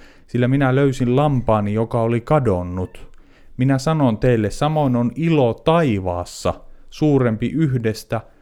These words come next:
syntisestä, joka tekee parannuksen, kuin yhdeksästäkymmenestäyhdeksästä vanhurskaasta,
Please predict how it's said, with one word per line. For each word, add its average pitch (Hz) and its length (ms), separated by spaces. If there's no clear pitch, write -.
syntisestä, 117 760
joka 107 260
tekee 113 340
parannuksen, 110 840
kuin 113 220
yhdeksästäkymmenestäyhdeksästä 113 2000
vanhurskaasta, 110 880